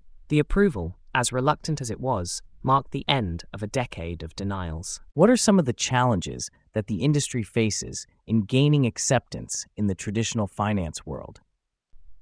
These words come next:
Speaker 1: There are multiple challenges. For one, regulators have long been skeptical of crypto projects, even those intending to adopt traditional industry standards.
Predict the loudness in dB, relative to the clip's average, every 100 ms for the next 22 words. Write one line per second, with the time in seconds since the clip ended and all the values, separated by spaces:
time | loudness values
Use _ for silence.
0 | 0 6 8 8 4 0 -6 -4 -4 -2
1 | -4 -6 -8 -10 -12 -18 -20 -20 -4 2
2 | 4 4 2 -6 -14 -12 2 4 4 4
3 | 4 0 -4 -4 0 2 2 2 0 2
4 | 0 -2 -6 -8 -8 -8 -12 -8 -8 -6
5 | -6 -8 -10 -10 -10 -12 -20 -20 -20 -4
6 | 0 4 4 4 2 0 -2 -2 -2 -2
7 | -4 -2 -2 -4 -6 -6 -2 0 0 -2
8 | -4 -4 -4 -6 -6 -6 -4 -4 -6 -8
9 | -12